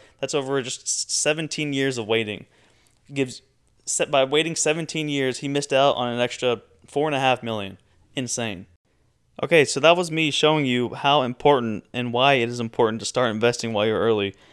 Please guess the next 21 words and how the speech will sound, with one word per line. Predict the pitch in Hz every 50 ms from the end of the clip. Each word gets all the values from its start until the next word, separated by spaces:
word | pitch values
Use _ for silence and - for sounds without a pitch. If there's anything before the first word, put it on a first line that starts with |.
| _ _ _ _ -
I | 120
know | 131 135
I | 135
have | 135 131 123
a | 120
lot | 120 123 127
of, | 127 120 113 - - - _ _ _
uh, | - 113 113 104 95
friends | - - - - 123 127 131 139 135
listening | 131 127 - - 135 131
to | 127
this, | 127 131 135 127 -
a | 92 90
lot | 92 95 117 117
of | 110 110 - - _ _
people | - 135 123 127
under | 110 117 127 123 120
the | 113
age | 110 117 123 113
of | 107
twenty-five. | - - 131 127 120 - 107 113 117 123 123 127 135 -